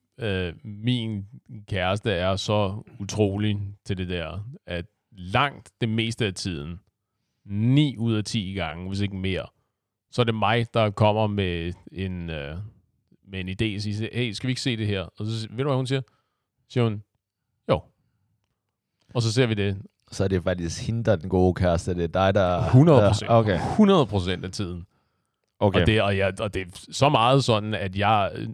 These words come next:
Speaker 1: rigtig mange gange har gør det tydeligt over for hende, at du må gerne sige nej, og ikke nok med, at du gerne må sige nej. Jeg anbefaler, at du en gang imellem vender dig til og siger nej. Du ved, sige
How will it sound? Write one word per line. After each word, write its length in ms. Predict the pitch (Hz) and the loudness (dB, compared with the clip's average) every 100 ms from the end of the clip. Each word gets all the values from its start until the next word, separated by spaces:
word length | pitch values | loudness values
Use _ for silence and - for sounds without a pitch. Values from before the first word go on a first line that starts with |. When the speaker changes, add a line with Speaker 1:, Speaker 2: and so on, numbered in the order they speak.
| - | -6
Speaker 1:
rigtig 340 | 98 123 131 | -2 0 2
mange 200 | 113 110 | 0 0
gange 340 | 101 90 104 104 | -2 -2 -2 0
har 180 | 101 87 - _ _ _ _ _ _ 101 | 0 0 -8 _ _ _ _ _ _ 0
gør 160 | 120 104 | 4 4
det 180 | 95 | 0
tydeligt 460 | - 131 156 190 180 | 0 8 10 10 8
over 260 | 123 113 107 | 8 8 6
for 220 | 110 101 | 4 4
hende, 380 | 120 110 104 104 | 4 0 -4 -6
at 220 | 95 87 - _ _ _ _ _ _ _ _ _ _ - | -6 -8 -12 _ _ _ _ _ _ _ _ _ _ 6
du 120 | 120 | 6
må 200 | 107 104 - | 8 4 2
gerne 500 | 104 92 110 143 143 - | 0 0 0 0 0 -4
sige 340 | - 117 107 | -6 -2 0
nej, 320 | 101 95 92 73 | 2 0 0 -4
og 80 | |
ikke 120 | 95 113 | -2 4
nok 180 | 123 | 4
med, 80 | 147 | 4
at 80 | 127 | 2
du 80 | 110 | 2
gerne 140 | 120 117 | 2 2
må 80 | 127 | 2
sige 160 | - | 2
nej. 200 | 107 92 92 | 2 0 0
Jeg 180 | 107 98 | 0 2
anbefaler, 580 | 113 147 175 147 117 104 | 4 4 4 4 2 2
at 80 | 104 | 2
du 80 | |
en 60 | 104 | 2
gang 200 | 110 120 | 2 0
imellem 360 | 120 120 113 113 | 2 0 2 2
vender 180 | 110 | 2
dig 160 | 101 90 | 0 -2
til 340 | - 143 156 | 4 4 4
og 120 | - 120 | 0 -4
siger 160 | 117 | -2
nej. 100 | 101 | -4
Du 100 | 101 | -4
ved, 140 | 110 101 | -2 -2
sige 140 | 104 | -4